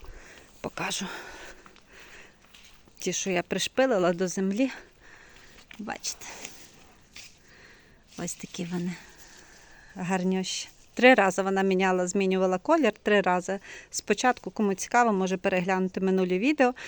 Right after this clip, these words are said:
Спочатку вона була червона, е, рожева, рожева, така насичено рожева. Потім вона була зелена, і потім вона,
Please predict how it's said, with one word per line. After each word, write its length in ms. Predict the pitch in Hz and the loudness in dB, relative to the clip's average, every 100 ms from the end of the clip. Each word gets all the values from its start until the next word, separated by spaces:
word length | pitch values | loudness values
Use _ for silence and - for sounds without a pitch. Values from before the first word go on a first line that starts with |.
| - - | -14 -14
Спочатку 520 | - - 240 233 - | -8 0 2 2 0
вона 200 | 185 185 | 0 0
була 280 | 175 175 175 | 0 -2 -2
червона, 720 | - 226 175 151 156 175 240 - | 0 0 0 0 0 0 -2 8
е, 320 | 220 214 202 | 10 10 8
рожева, 540 | 208 175 156 165 220 320 - - - - | 6 2 2 2 2 0 -8 -20 -20 -6
рожева, 560 | 190 175 165 165 165 202 | 0 0 2 4 4 2
така 400 | 185 180 165 151 | 0 4 6 6
насичено 640 | 185 196 170 - 180 180 | 2 0 0 -2 -2 -2
рожева. 440 | 196 196 233 262 302 - - - | -2 0 0 0 -2 -6 -14 0
Потім 300 | 233 226 208 | 2 4 4
вона 220 | 185 185 | 2 2
була 320 | 175 175 170 170 | 2 0 0 0
зелена, 720 | 185 165 151 147 175 269 320 - - 214 | 2 2 2 0 2 2 0 -4 -12 -8
і 60 | 185 | -6
потім 440 | - 240 220 202 | -2 -2 0 0
вона, 360 | 190 190 190 | 2 2 2